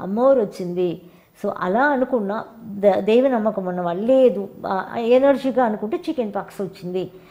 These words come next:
అని అనుకున్నా కూడా అది ఒక type of virus.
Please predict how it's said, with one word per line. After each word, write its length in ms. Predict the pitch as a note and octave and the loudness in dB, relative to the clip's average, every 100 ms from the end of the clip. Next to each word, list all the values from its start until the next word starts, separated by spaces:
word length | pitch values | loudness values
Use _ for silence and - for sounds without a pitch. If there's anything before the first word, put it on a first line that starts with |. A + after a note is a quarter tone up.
| - - | -20 -10
అని 240 | G#3+ D4 | -4 -2
అనుకున్నా 460 | E4+ A3+ A#3+ C#4+ A3 | -2 -2 -2 -2 -2
కూడా 140 | G#3 | -2
అది 180 | - C#4+ | -2 0
ఒక 120 | F4 | 0
type 380 | E4+ D4+ D4+ E4+ | 0 -2 0 0
of 80 | A#3+ | 2
virus. 380 | A3+ G#3+ F3+ F3 | 2 2 2 0